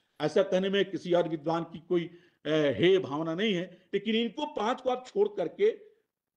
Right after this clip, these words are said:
नहीं समझ पाएंगे दयानंद के वाङ्मय को, जिन्होंने समझाने की कोशिश की है। लेखराम जी को मैंने क्यों रखा है? बहुत लोग समझते हैं कि लेखराम जी तो फारसी पढ़-, जानते थे, अरबी जानते थे। उर्दू में, जैसा कि अभी बात चल रही थी, लेखराम जी को पहला श्रेय जाता है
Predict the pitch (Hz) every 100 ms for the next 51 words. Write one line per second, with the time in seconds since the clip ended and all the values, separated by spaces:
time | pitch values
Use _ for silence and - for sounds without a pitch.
0 | 143 202 - 143 135 - 120 120 127 131
1 | 127 143 135 131 151 120 123 127 131 170
2 | 156 143 147 151 135 107 123 - 131 131
3 | 127 147 - 220 151 - - _ _ _
4 | - 165 202 202 202 202 208 220 214 214
5 | 214 233 226 - 220 262 - _ _ 151
6 | 214 220 214 208 185 185 185 226 196 190
7 | 196 190 180 175 175 - 160 - 202 _
8 | _ _ - 175 - _ _ - 160 160
9 | 180 - - 143 147 202 180 180 185 170
10 | 165 - _ _ _ 156 160 202 196 190
11 | - _ - 156 175 180 185 165 170 214
12 | 208 208 202 170 170 _ _ 147 185 180
13 | 180 190 202 220 190 196 233 - 190 170
14 | 139 113 104 104